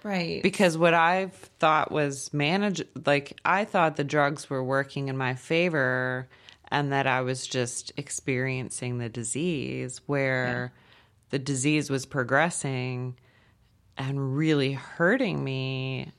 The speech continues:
Speaker 2: almost invisibly. And then suddenly the doctors are saying, "Well, we've gotta switch you drugs because you still have all these lesions,
Speaker 1: Yeah.
Speaker 2: even though you're on the Tecfidera.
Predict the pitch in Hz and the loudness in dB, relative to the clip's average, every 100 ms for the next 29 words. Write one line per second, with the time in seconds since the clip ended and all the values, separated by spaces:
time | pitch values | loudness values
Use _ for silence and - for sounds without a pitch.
0 | _ _ _ - 156 147 139 - 139 123 | _ _ _ 0 2 2 0 -4 -4 0
1 | 147 165 175 123 123 117 120 120 - 131 | 0 0 -2 -2 -2 -4 -6 -6 -4 -4
2 | 131 123 120 117 120 - _ _ _ _ | -2 -2 -4 -6 -10 -14 _ _ _ _
3 | _ _ _ _ _ _ - - 143 123 | _ _ _ _ _ _ -10 -4 -2 -2
4 | 123 120 117 113 117 - _ _ _ 139 | -4 -6 -6 -8 -12 -16 _ _ _ 0
5 | 127 117 - 127 127 123 120 120 135 143 | 0 0 -4 -6 -6 -6 -4 -2 -2 -2
6 | 135 156 135 131 131 - 127 127 143 131 | -2 0 0 -2 -8 -6 -4 0 0 -2
7 | 123 - 123 127 120 104 - _ 143 139 | -6 -10 -6 -4 -4 -8 -16 _ -8 -4
8 | - 131 127 117 117 123 120 113 - 131 | -4 -2 -2 -2 -2 -4 -4 -6 -4 -2
9 | 170 127 123 123 127 - _ _ - - | -2 -4 -6 -6 -8 -14 _ _ -20 -20
10 | _ _ 175 160 139 147 127 131 127 127 | _ _ 0 0 2 2 2 0 0 0
11 | 123 123 110 - 110 - - 135 214 160 | 0 -4 -6 -10 -12 -12 -4 0 2 2
12 | - | -2